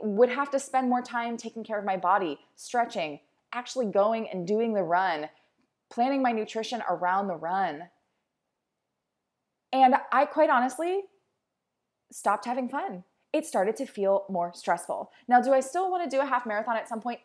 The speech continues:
Absolutely. But in the scheme of my life and the priorities that I had currently or at that time, I had to let it go. So this is just another example of allowing your priorities to shift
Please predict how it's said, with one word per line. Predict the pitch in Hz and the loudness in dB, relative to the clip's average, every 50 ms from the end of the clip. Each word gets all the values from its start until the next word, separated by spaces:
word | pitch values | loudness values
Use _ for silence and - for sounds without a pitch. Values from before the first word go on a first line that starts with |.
| - | 0
Absolutely. | 226 226 240 226 226 - 262 220 202 208 208 - - 175 | 2 2 2 2 0 -2 -4 -4 -2 -4 -6 -4 -4 -4
But | 170 196 196 | -2 -2 -2
in | - 226 214 | 0 -2 -2
the | 220 | -2
scheme | 220 - - - 226 233 262 294 | -4 -6 -8 -10 -8 -6 -4 -2
of | 330 339 339 | -4 -4 -4
my | 339 302 269 | -6 -8 -8
life | 226 208 175 147 143 214 226 - | -6 -4 -2 -2 -2 -2 -4 -6
and | - 190 | -8 -8
the | 185 | -8
priorities | 185 - 196 180 180 175 185 214 247 233 - | -8 -8 -6 -2 -2 0 -2 -2 -4 -6 -8
that | 196 - - | -8 -4 -2
I | 170 175 175 | -2 -2 -2
had | 170 165 165 165 - | -2 -2 -4 -4 -4
currently | - - 339 415 339 226 180 185 170 170 202 - _ _ - | -6 -4 -4 -2 -4 -4 -6 -6 -8 -8 -10 -14 _ _ -2
or | - 170 | 2 2
at | 165 214 - | 2 2 2
that | 196 196 196 - | 0 -2 -2 -4
time, | - 311 370 311 220 214 220 - _ _ _ - | -6 -6 -4 -4 -4 -4 -6 -8 _ _ _ -4
I | 302 | -2
had | 311 370 392 381 | 0 0 0 0
to | 359 | 2
let | 349 339 320 | 2 2 2
it | - | 2
go. | 311 320 - - - 208 - _ _ _ _ _ _ _ _ - | 2 2 2 0 -2 -4 -10 _ _ _ _ _ _ _ _ -6
So | - 277 | -2 -2
this | 311 370 | -2 0
is | 440 | -2
just | 440 403 370 | -4 -4 -2
another | 320 262 233 226 247 254 | 0 2 2 2 2 0
example | 240 208 208 190 196 196 190 185 - - | -4 -4 -4 -4 -2 0 0 0 2 4
of | 180 175 170 - - - | 4 4 4 2 0 -2
allowing | 190 185 180 180 175 165 170 185 208 233 247 269 277 - | -2 0 2 2 2 4 2 2 0 -2 -6 -8 -8 -4
your | 214 220 196 | -4 -4 -4
priorities | 202 - 196 180 170 160 175 214 254 247 - | -2 -2 0 0 0 0 0 -2 -4 -6 -8
to | - 302 | -12 -14
shift | - - - 160 170 175 - | -10 -4 -2 0 0 -2 -2